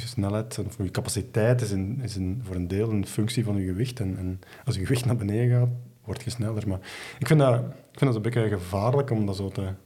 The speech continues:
te stellen, omdat je, ai,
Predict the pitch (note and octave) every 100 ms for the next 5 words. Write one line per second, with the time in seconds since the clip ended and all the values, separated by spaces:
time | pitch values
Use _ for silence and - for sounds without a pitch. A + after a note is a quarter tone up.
0 | _ _ _ _ _ _ _ _ _ _
1 | _ - - - A2 A#2+ G2+ F#2+ F#2 F#2+
2 | F#2 A#2+ A#2 F#2+